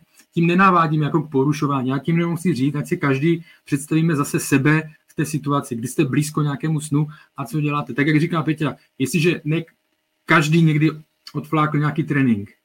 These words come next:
a taky každý někdy neuvedl ve své práci to, co má.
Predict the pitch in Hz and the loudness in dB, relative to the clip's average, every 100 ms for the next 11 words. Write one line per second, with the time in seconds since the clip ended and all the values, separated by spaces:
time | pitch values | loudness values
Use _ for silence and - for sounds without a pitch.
0 | _ _ _ 123 - 135 147 - 113 113 | _ _ _ -14 -4 -4 -4 -2 -2 0
1 | 127 131 120 117 117 120 - 113 117 127 | 0 2 2 4 2 0 -6 0 2 4
2 | 131 127 135 - 113 117 - 143 135 117 | 4 4 2 -2 -6 -4 2 2 4 2
3 | 104 - 104 127 _ _ - 117 - 123 | 0 -4 -6 -8 _ _ -6 -6 0 0
4 | 110 101 | 2 -2